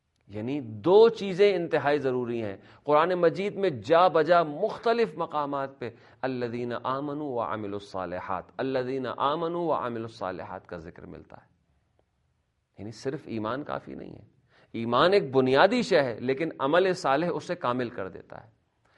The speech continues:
جو انسان اللہ کی بارگاہ میں دعا مانگتا ہے اور اللہ سے یہ امید رکھتا ہے، خوف اور طمع اور گریہ وزاری اور تضرع کے ساتھ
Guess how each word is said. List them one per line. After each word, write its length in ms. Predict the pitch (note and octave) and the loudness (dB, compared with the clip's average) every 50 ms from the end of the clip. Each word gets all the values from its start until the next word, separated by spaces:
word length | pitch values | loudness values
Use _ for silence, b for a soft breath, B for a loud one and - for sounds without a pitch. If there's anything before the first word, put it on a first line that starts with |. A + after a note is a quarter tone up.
| B B B B B - B2 A#2+ | B B B B B -18 -14 0
جو 220 | B2 F3 G3+ A3 - | 4 6 6 6 6
انسان 640 | F#3 F#3 F#3 F3+ E3+ - - E3+ E3+ F#3+ G#3 G#3+ G#3+ - | 4 2 2 0 -2 0 2 4 4 4 4 2 0 -2
اللہ 380 | - E3 E3 E3+ F3+ F3+ F3 E3+ | -2 -2 2 4 4 4 4 2
کی 120 | - F3+ | -2 -6
بارگاہ 480 | F3 C#3 D3 D3 D3+ D3+ C#3+ D#3+ D#3 D#3 | 0 4 6 6 6 6 4 4 4 4
میں 120 | E3 E3+ | 2 0
دعا 400 | E3 C#3+ C3 D3 D3 C#3+ D#3+ F3+ | -2 0 2 6 8 8 8 8
مانگتا 460 | F#3+ F3+ E3 D#3+ D#3+ D#3+ - E3 D3+ D3+ | 6 4 2 0 0 -2 0 2 2 4
ہے 80 | D#3 | 2
اور 280 | D#3 A#2+ B2+ D3+ D#3 D3 B B B B B | 2 2 4 4 4 2 B B B B B
اللہ 380 | - D3+ D3+ D3+ E3+ E3+ E3+ E3 | 0 2 4 6 6 6 6 4
سے 140 | - E3+ | 0 -2
یہ 100 | E3+ E3+ E3+ - | -2 -2 -2 -2
امید 460 | D3+ E3 E3 E3+ F3+ G#3 A#3 A#3+ F#3+ | -2 -4 -2 0 2 2 4 4 4
رکھتا 400 | G3+ F#3 F3 F3 - F3 D#3+ D3 | 6 4 4 4 4 4 4 4
ہے، 120 | D3 D3 D3+ | 4 2 0
خوف 360 | - - D3+ D3 D3+ D3 D3 | 2 6 6 6 6 6 2
اور 80 | C#3+ | -2
طمع 300 | C#3 - - D3 D3 D#3+ | -2 0 0 2 2 4
اور 280 | E3 E3 B2 D3 D3+ D3 | 2 4 4 4 4 4
گریہ 360 | C#3+ C3 C#3 C#3+ C#3+ C#3+ C#3+ | 2 0 0 0 4 4 6
وزاری 480 | C#3 C#3 C3 A#2 C3+ C3 C3 C3+ D3 D3+ | 6 6 6 4 4 4 4 4 4 2
اور 120 | D3 C#3 | 0 0
تضرع 540 | A2+ - C#3 C3 C#3 C#3+ C#3 C#3 D#3 E3 D#3 | 0 0 2 4 4 4 4 4 4 2 2
کے 160 | D3+ D3+ D3 | 2 0 -2
ساتھ 280 | C#3 C#3+ C#3 C#3 C#3 | 0 2 2 2 2